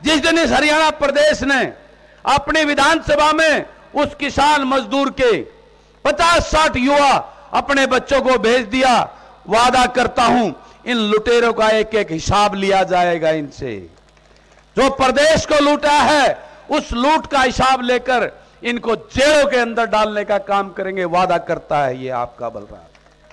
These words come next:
ये लूट अब नहीं चलने देंगे, इस प्रदेश के युवा को अब नहीं मरने देंगे। आज बेरोजगारी से हताश होकर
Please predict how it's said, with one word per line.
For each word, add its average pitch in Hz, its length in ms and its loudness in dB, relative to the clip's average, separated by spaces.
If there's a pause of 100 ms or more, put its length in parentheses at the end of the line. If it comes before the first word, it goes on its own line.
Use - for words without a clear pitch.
(1080)
ये 269 60 2
लूट 349 380 2
अब 330 140 2
नहीं 339 200 2
चलने 330 360 0
देंगे, 320 640 2 (360)
इस - 100 -6
प्रदेश 294 560 0
के 269 140 0
युवा 254 340 2
को 240 220 -2
अब 226 280 -2 (180)
नहीं 269 240 0
मरने 226 380 0
देंगे। 185 460 -6 (380)
आज 226 240 2
बेरोजगारी 226 800 0
से 226 160 -4
हताश 208 520 0
होकर 180 480 -8